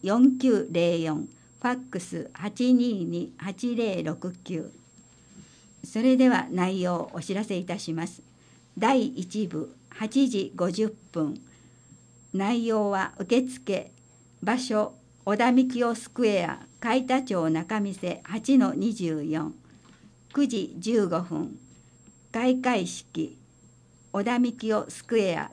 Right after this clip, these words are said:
海田町仲見世八の二十四。九時四十五分。河川敷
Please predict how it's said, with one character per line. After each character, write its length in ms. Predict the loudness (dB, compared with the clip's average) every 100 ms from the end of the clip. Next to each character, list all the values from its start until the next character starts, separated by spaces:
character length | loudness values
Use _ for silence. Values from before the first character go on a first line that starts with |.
| -6
海 280 | -4 -2
田 160 | -2 -4
町 260 | -4 -4 -2
仲 300 | -4 -2 -2
見 120 | -4
世 280 | -4 -6 -6
八 300 | -8 0 2
の 180 | 2 0
二 180 | -4
十 280 | -2 -2 -2
四。 280 | -4 -4 -8 -14 -20 -20 -20 -20 -20 -20 -4
九 140 | -2
時 280 | 0 -2 -4
四 280 | -2 2 2
十 260 | 2 -2 -2
五 180 | -2 -2
分。 320 | -2 -4 -4 -20 _ -20 -20 -20 _
河 160 | -6 0
川 280 | 4 8 6
敷 460 | 4 -2 -6 -6